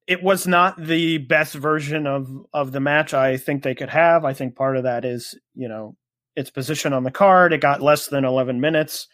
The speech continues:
But I think for what they had, I think it was a really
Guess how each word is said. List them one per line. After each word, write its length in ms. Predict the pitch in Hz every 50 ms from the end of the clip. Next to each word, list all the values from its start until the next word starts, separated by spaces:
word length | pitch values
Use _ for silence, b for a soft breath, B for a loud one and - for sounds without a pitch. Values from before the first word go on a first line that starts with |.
| b b b b b b b -
But 80 | 180 180
I 100 | 220 254
think 220 | 240 285 285 -
for 160 | - - 196
what 280 | 175 170 180 190 196 -
they 160 | 196 175 170
had, 580 | 147 143 175 175 175 180 185 196 220 214 226 - _ _ _ _ _ _ _ _ _ -
I 80 | 151
think 200 | 147 160 180 165
it 40 | 170
was 200 | 175 175 147 -
a 100 | 139 120 113 113 127
really 560 | 165 190 208 202 202 202 196 190 190 208 _